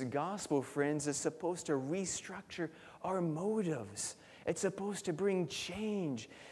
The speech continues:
It, change to our self-understanding, our value system,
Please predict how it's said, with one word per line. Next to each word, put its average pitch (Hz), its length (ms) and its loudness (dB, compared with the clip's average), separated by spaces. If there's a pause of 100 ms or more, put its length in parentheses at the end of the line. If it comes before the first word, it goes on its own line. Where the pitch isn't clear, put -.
(120)
It, 165 260 2 (240)
change 208 420 2
to 190 140 2
our 175 100 4
self-understanding, 180 1200 2
our 131 140 4 (120)
value 180 440 2
system, 120 580 -2